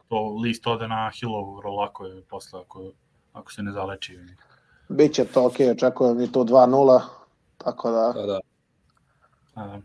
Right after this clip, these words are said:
Speaker 3: Ko, ko
Speaker 2: nadam
Speaker 3: je
Speaker 2: se
Speaker 3: po
Speaker 2: da će,
Speaker 3: vama
Speaker 2: eto,
Speaker 3: A,
Speaker 2: neko od
Speaker 3: recimo.
Speaker 2: igrača iz Evrolige moći da pomogne.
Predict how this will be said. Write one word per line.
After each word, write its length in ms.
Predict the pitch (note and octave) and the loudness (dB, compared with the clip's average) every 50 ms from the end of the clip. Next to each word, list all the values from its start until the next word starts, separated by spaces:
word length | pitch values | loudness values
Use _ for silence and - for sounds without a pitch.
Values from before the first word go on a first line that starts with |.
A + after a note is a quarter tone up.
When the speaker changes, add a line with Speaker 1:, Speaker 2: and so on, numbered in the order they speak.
| _ _ | _ _
Speaker 3:
Ko, 160 | _ - B2+ B2+ | _ 0 0 0
ko 120 | B2+ C3+ | 0 2
Speaker 2:
nadam 280 | C#3 C#3+ C3 B2+ B2+ C3 | 4 4 6 6 6 4
Speaker 3:
je 60 | B2+ | 4
Speaker 2:
se 80 | - | 4
Speaker 3:
po 100 | - C3+ | 2 4
Speaker 2:
da 100 | C3 C#3 | 4 2
će, 140 | C3 - - | 2 2 0
Speaker 3:
vama 120 | C#3+ B2+ - | 0 0 0
Speaker 2:
eto, 80 | - | -2
Speaker 3:
A, 1600 | A#2+ A#2+ B2 - - _ _ _ _ _ _ _ _ _ _ _ _ _ _ _ _ _ _ _ _ _ _ _ _ _ - C3+ | -6 -6 -6 -10 -18 _ _ _ _ _ _ _ _ _ _ _ _ _ _ _ _ _ _ _ _ _ _ _ _ _ -6 -2
Speaker 2:
neko 180 | C#3 C#3 A#2+ A2 | 0 0 0 0
od 60 | A2 | 0
Speaker 3:
recimo. 120 | C3 C3 | 0 0
Speaker 2:
igrača 380 | C3 C3 C3+ C#3 C3 C3 - C3 | 2 4 4 4 4 2 0 -2
iz 140 | C3 B2+ C3 | 0 2 2
Evrolige 540 | C#3 C3+ B2+ B2+ C3 C3 C#3 C3+ B2+ C3 C3 | 4 4 4 2 2 2 2 2 2 2 0
moći 300 | B2+ C3 B2 - - B2 | 0 0 -2 -2 -2 -2
da 100 | B2 A#2 | -2 -2
pomogne. 360 | - B2 A#2+ A#2+ A#2 - | -2 -2 -2 -2 -4 -6